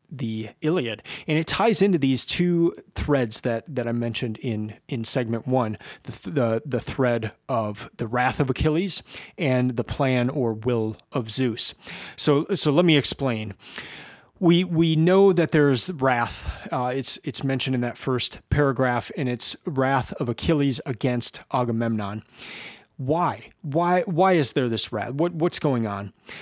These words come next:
Well, Achilles has been given a prophecy about his life, and it's been given to him by his mother.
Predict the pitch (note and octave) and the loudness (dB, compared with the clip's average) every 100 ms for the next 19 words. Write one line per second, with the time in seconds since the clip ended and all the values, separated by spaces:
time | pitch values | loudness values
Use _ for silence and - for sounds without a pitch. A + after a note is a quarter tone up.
0 | - E3+ F3 F3+ - - _ _ _ _ | 0 6 6 6 -2 -20 _ _ _ _
1 | _ - - B3 B3 C#3 B2 D#3+ B2+ D3 | _ -4 2 4 4 2 2 2 4 4
2 | D3 A#2+ - C3+ B2 B2 - C3 A#2+ C3 | 4 2 2 2 4 2 0 0 -2 -4
3 | A2+ B2 A#2+ - - C#3 B2 - G#2+ G2+ | -2 0 0 -4 -8 -4 -2 -2 -4 -6
4 | - - _ _ - C3+ B2+ - B2+ B2 | -10 -16 _ _ -4 -2 0 0 0 2
5 | C#3+ C3 - B2+ C3 B2 A#2+ A#2 A#2 A#2 | 2 2 2 2 2 0 0 0 0 -2
6 | - - C3+ C3 D3 - - | -6 -8 -6 0 -2 -2 -8